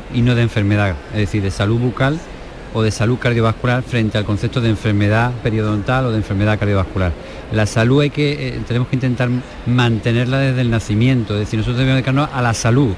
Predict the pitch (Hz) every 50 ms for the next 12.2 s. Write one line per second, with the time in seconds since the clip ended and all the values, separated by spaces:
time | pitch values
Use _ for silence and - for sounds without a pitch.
0 | - - 113 113 104 - 120 117 110 113 110 104 113 107 107 107 104 - 135 117
1 | 98 - - - - - - - 123 117 - 123 107 135 135 135 135 120 143 135
2 | 135 131 135 131 135 139 147 - 139 123 117 - - 110 107 104 - 123 127 123
3 | - 135 127 135 123 123 113 - - 107 - - 113 101 101 104 113 120 117 -
4 | - - - - - - - - 104 - 110 104 98 - 120 123 127 120 - 147
5 | 151 170 - - - - - - 113 113 113 113 110 113 117 123 135 139 147 147
6 | 143 - - 143 127 120 117 113 107 123 139 147 147 147 143 143 139 139 139 139
7 | 123 120 117 107 143 143 139 139 - 135 120 113 110 120 127 127 120 139 131 -
8 | - 131 139 143 139 127 - 120 113 110 - 120 123 127 123 - - 135 - -
9 | 127 123 131 - - 123 - 127 135 127 - - - - 127 117 110 113 113 123
10 | 147 160 156 147 127 110 107 110 110 110 98 110 107 104 104 101 117 113 110 104
11 | 110 113 113 107 - 113 107 - 127 - - 107 107 - 113 104 117 104 92 104
12 | 110 104 98 87